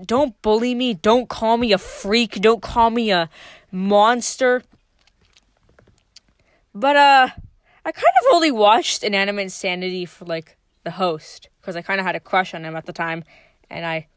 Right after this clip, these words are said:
self-inserted myself, and self-insertion ship with the host is basically what I could say right now. And as much as it makes me wanna vomit,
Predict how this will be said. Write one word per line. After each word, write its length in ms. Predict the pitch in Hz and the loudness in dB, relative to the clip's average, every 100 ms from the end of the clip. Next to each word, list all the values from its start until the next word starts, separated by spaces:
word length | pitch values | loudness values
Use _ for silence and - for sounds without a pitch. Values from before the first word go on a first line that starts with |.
| _ | _
self-inserted 760 | - 180 - 165 - 180 170 | -10 -10 -10 -12 -6 -6 -6
myself, 580 | 160 156 - 160 156 - | -10 -8 -4 -4 -4 -10
and 240 | 156 151 _ _ _ _ _ _ _ _ _ _ _ _ _ | -14 -16 _ _ _ _ _ _ _ _ _ _ _ _ _
self-insertion 1700 | _ - - - 214 214 214 269 247 233 - 349 359 370 - 311 277 277 | _ -18 -16 0 4 6 4 0 -2 -4 2 4 4 2 0 0 0 -8
ship 580 | - - 415 440 - - | -12 -4 0 0 -2 -2
with 300 | 349 359 - | -2 0 2
the 160 | 302 | 2
host 500 | 247 240 269 214 - | 2 2 2 0 -10
is 140 | 208 175 | -14 -4
basically 540 | 208 196 202 - 202 | -2 -2 -6 -4 -2
what 180 | 190 196 | 0 2
I 140 | 180 | 2
could 180 | 170 185 | 0 -6
say 380 | - - 202 180 | -6 -2 0 2
right 220 | 170 170 | 0 -2
now. 340 | 165 165 202 - - - | -6 -4 -6 -6 -18 -12
And 400 | - 370 381 359 - - | -2 2 4 2 -2 -2
as 220 | 330 330 | -2 2
much 200 | 392 - | 0 2
as 120 | 392 | 2
it 160 | 339 247 | 0 0
makes 280 | 247 262 277 | -2 0 -2
me 80 | |
wanna 240 | 254 262 214 | 0 2 2
vomit, 640 | 175 185 170 202 294 302 | 0 2 4 4 0 0